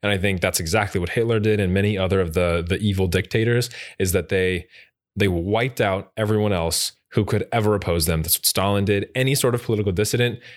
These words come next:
to the gulag. "Oh, you're gonna, you're gonna cause me problems. You're gonna, you know, change the course of what we're trying to plan. You're gone. You're done." So I think when you, when you create that sphere of influence, it's, it's their way of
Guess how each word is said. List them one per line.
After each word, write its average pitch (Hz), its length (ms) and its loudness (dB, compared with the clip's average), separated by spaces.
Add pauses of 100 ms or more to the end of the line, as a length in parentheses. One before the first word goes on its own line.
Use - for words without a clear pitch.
(180)
to - 100 0
the 101 120 2
gulag. 82 500 -2 (380)
"Oh, 104 160 2
you're 92 160 0
gonna, 92 260 2
you're 98 180 2
gonna 90 160 2
cause 101 380 0
me 98 80 -2
problems. 90 500 0
You're 87 120 2
gonna, 82 360 2
you 98 140 -6
know, 80 120 -4
change 107 580 0
the 92 120 0
course 98 380 0
of 85 100 -2
what 87 80 0
we're 92 120 2
trying 92 160 0
to 85 80 -4
plan. 107 360 0 (800)
You're 101 160 0
gone. 78 280 0 (180)
You're 92 100 0
done." 78 220 -2 (380)
So 90 520 -2 (360)
I 101 40 0
think 98 160 0
when 98 140 0
you, 98 220 0
when 98 120 0
you 95 80 2
create 101 220 0
that 92 140 0
sphere - 180 0
of 85 80 -2
influence, 92 400 0
it's, 87 180 -2
it's - 180 -2
their 104 180 0
way 90 260 0
of 85 220 -4